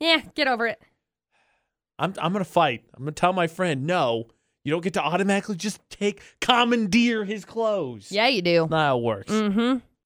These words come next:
Speaker 2: Earlier for, uh, What You Need to Know in Utah on V F X, McCall was talking about, uh, flu season, right?
Speaker 1: Yeah.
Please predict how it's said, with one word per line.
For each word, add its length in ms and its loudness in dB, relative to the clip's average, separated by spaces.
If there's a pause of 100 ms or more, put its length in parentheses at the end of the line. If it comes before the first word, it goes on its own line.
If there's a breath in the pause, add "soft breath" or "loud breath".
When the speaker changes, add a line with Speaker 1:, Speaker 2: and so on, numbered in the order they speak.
(160)
Speaker 2:
Earlier 460 6
for, 380 2
uh, 200 6
What 240 2
You 60 0
Need 140 2
to 80 0
Know 260 2
in 120 -2
Utah 580 2 (200)
on 140 -2
V 220 -2
F 180 0
X, 220 0
McCall 320 2
was 120 -4
talking 260 2
about, 240 4
uh, 280 4
flu 280 0
season, 380 -4
right? 220 0
Speaker 1:
Yeah. 200 6